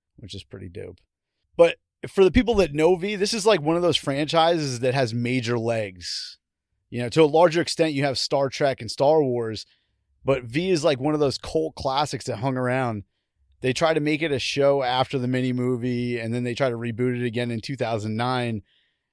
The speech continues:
However, if you go to any Comic-Con, Mark knows, Mike knows that they went with me. There's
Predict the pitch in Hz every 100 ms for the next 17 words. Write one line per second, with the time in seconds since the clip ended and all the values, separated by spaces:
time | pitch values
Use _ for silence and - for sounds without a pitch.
0 | - 139 143 139 139 135 180 196 - 151
1 | 170 156 156 147 131 127 120 120 120 139
2 | 143 _ 127 131 131 123 101 - 127 131
3 | 120 123 120 113 123 120 123 123 123 120
4 | 117 120 113 - _ _ _ _ _ _
5 | 113 135 131